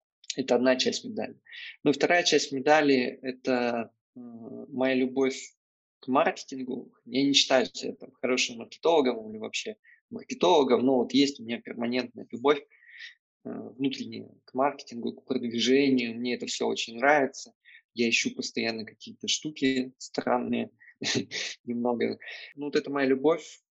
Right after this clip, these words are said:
к маркетингу позволила нам быстро развиваться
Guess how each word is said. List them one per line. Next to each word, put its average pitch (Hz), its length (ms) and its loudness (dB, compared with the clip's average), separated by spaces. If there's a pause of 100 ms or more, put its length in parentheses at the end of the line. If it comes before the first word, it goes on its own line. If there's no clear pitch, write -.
(300)
к - 80 -20
маркетингу 135 520 -4
позволила 127 500 4
нам 120 220 -6
быстро 117 680 -12 (380)
развиваться 120 960 0